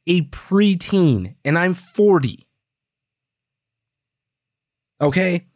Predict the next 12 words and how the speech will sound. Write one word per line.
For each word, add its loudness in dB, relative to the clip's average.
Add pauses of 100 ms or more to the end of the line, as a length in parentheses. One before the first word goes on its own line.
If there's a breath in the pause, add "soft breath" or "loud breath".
(140)
You 4
were 2
part -2
of 0
SportsCenter -2
when -2
I -2
was, -2
like, -2
nine 2
years 2
old. -2